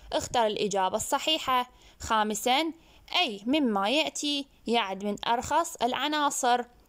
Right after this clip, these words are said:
أليف الأكسجين، باء الهيدروجين، جيم الكربون، دال الحديد.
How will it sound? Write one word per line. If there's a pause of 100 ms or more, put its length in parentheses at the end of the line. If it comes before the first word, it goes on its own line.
(180)
أليف
الأكسجين، (320)
باء
الهيدروجين، (320)
جيم
الكربون، (300)
دال
الحديد.